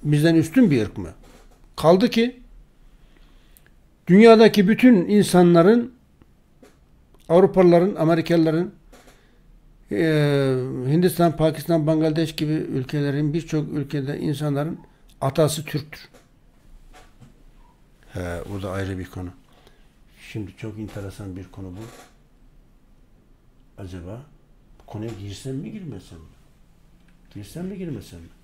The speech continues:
Almanya'da Almanlarla tartışıyordum her gün. <laughs>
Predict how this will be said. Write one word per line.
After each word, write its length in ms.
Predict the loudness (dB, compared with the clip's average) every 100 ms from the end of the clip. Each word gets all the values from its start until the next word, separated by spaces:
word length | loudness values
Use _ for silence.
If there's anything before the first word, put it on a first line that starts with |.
| _ _ -20 _ _ -8
Almanya'da 560 | -2 0 2 0 -2
Almanlarla 560 | -2 -2 -2 -2 -2 -2
tartışıyordum 640 | -4 -4 -6 -8 -8 -6
her 140 | -4 -4
gün. 180 | -6 -10 -14 _
<laughs> 120 | -8